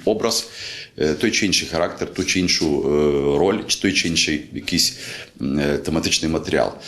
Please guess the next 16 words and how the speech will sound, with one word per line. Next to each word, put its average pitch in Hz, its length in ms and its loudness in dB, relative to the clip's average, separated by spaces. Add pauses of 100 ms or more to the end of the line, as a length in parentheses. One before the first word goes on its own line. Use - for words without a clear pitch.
Абсолютно, 87 680 2 (200)
щиро 90 300 2
кажу, 85 400 2
легендарною 90 840 4 (480)
командою 113 500 4
є 92 60 4
команда 95 560 2 (220)
Коломийського 110 540 2
академічного 76 440 -2
драматичного 73 420 -4
театру - 360 -6 (180)
імені 73 200 0
Озаркевича. - 680 -4 (640)
Е, 78 220 2
цей 120 220 2
театр 98 400 0